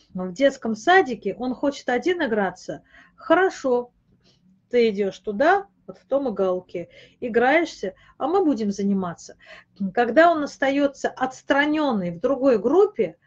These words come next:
потом он сам придёт присоединиться в-, к вам. Если у него действительно большая усталость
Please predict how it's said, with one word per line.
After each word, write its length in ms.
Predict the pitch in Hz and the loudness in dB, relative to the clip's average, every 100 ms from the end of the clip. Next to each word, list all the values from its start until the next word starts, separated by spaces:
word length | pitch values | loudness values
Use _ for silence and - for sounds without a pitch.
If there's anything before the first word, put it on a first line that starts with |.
| _ _ _ | _ _ _
потом 480 | 226 220 311 359 311 | -4 -2 0 2 2
он 120 | 233 | -2
сам 360 | 208 - 320 330 | -4 -2 0 0
придёт 460 | 269 180 233 262 - | -2 -2 -2 -4 -4
присоединиться 840 | 220 - 196 180 185 208 - 208 | -6 -4 -6 -4 -4 -4 -6 -8
в-, 80 | 185 | -8
к 100 | - | -12
вам. 340 | 185 185 143 156 - - - | -6 -6 -6 -14 -20 -20 -20
Если 460 | _ 220 277 - 247 | _ -2 -2 0 -2
у 60 | 233 | 0
него 300 | 226 214 226 | 0 0 0
действительно 840 | 196 214 - 226 247 - 196 180 | -2 -6 -8 -8 -8 -6 -6 -2
большая 460 | 190 202 - 233 | -2 -2 0 0
усталость 840 | 220 214 - 208 180 185 196 - | 0 -2 0 0 2 0 -2 -10